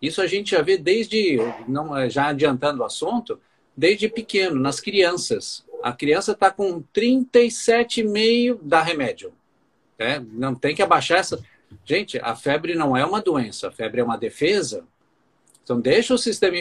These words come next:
já, já não tem muito imunológico, porque não tem mais parto normal, é tudo cesariana, tu, ninguém põe o pé no chão. Cara, o sistema imuno-, imunológico já é horroroso, né?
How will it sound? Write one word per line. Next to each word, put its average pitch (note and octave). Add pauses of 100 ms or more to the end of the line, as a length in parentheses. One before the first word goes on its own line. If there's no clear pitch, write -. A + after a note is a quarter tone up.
já, E3+
já F3
não A#3+
tem A3
muito B3
imunológico, F#3+
porque E3+
não E3
tem E3
mais D#3+
parto D3
normal, C3
é D3
tudo D3+
cesariana, D3 (500)
tu, E3
ninguém D#3+
põe E3+
o D#3+
pé D#3+
no C#3+
chão. F3+
Cara, E3
o -
sistema F3
imuno-, F3+
imunológico D#3+
já F3
é F3
horroroso, D3
né? D3